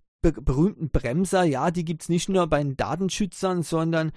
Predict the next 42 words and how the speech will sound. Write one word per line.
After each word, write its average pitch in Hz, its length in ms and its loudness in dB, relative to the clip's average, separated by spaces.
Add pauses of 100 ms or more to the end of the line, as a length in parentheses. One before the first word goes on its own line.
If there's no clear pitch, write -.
(180)
die 147 100 2
gibt's 170 260 0
eben 160 280 0
auch 143 280 -2
in 165 140 -2
vielen 185 300 2
anderen 175 400 2
Bereichen, 123 560 -4 (340)
die 160 80 0
sich 160 200 0
nicht 208 220 4
vorstellen 175 580 2
können, 156 260 4
dass 156 160 0
etwas 151 300 0
Neues 160 340 2
eben 165 300 2
auch 143 200 -2
mal 156 160 2
besser 165 320 2
ist. 156 280 -2
Warum? 156 440 4
Ne, 151 260 6
das 160 180 2
haben 175 180 6
wir 175 220 10
ja - 20 8
schon 175 220 4
seit 165 300 6 (300)
hundert 269 540 10
Jahren 240 380 12
so 226 180 4
gemacht, 202 480 4
also 165 220 4
müssen 202 260 4
wir 202 80 4
es 196 80 0
auch 196 220 4
weiterhin 196 500 2
so 160 160 0
machen, 165 480 0
ja. 165 300 -2